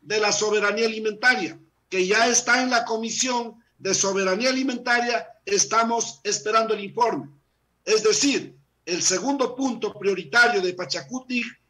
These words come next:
es esta agenda legislativa para el cual hacemos un llamado a toda la Asamblea Nacional y al pueblo ecuatoriano para juntarnos y avanzar dándole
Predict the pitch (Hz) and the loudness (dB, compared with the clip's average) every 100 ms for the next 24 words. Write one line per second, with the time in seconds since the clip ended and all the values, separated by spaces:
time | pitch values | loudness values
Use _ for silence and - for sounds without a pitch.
0 | _ _ _ _ _ _ 196 220 214 - | _ _ _ _ _ _ 8 8 8 0
1 | - _ 233 262 262 311 254 - 185 - | -12 _ 4 6 6 8 8 6 0 4
2 | 220 240 240 226 208 202 196 196 254 240 | 2 4 2 2 0 0 -2 -2 -2 -2
3 | 233 - _ - 196 196 180 220 233 214 | -6 -12 _ -2 0 0 0 2 2 4
4 | 226 240 208 240 - 226 262 240 143 - | 2 2 0 -2 0 2 4 2 -2 -10
5 | _ _ _ _ - - - 277 277 247 | _ _ _ _ 0 0 4 4 6 4
6 | 208 220 247 240 226 - 214 247 269 - | 4 2 0 0 0 0 0 0 -2 -8
7 | - 180 160 262 294 277 277 262 254 269 | -4 -4 -4 2 2 2 0 -6 -4 0
8 | 277 190 - - _ _ _ 165 170 180 | 0 -2 -10 -20 _ _ _ -6 -4 -6
9 | 190 240 247 240 233 - - 170 196 190 | 0 4 4 2 -4 -6 -14 -4 0 0
10 | 185 247 262 254 - _ - 131 247 285 | 2 2 2 0 -10 _ -12 -2 2 2
11 | 233 190 147 | 2 0 -2